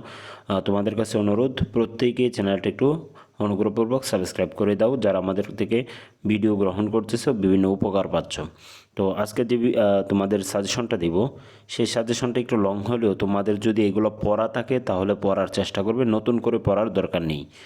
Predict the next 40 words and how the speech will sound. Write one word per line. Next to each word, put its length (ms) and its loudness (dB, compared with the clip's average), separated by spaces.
Just 180 2
শুধু 480 0
রিভিশনের 540 0
জন্য 280 2
আমি 300 4
এই 280 2
সাজেশনটা 540 -2
দিচ্ছি। 480 0
আর 120 0
যারা 220 2
বুলেটিন 440 2
গ্রহণ 300 0
করেছিল, 440 0
তারা 200 -2
কিন্তু 240 0
এই 60 4
সাজেশনগুলো 560 0
আগেই 280 4
পেয়ে 260 2
গিয়েছো। 400 -4
রিডিং 320 2
টেস্ট 280 -2
থেকে 220 0
তোমাদের 360 0
পঞ্চাশ 360 -2
নাম্বার। 260 2
তো 260 2
ফার্স্ট 340 -2
সিন 300 0
প্যাসেজ, 560 0
ফার্স্ট 380 -2
সিন 280 0
প্যাসেজ 360 0
থেকে 220 -2
এখানে 200 0
আমরা 200 2
কয়েকটা 300 0
প্যাসেজ 360 0
দিয়ে 180 2
দিলাম। 260 0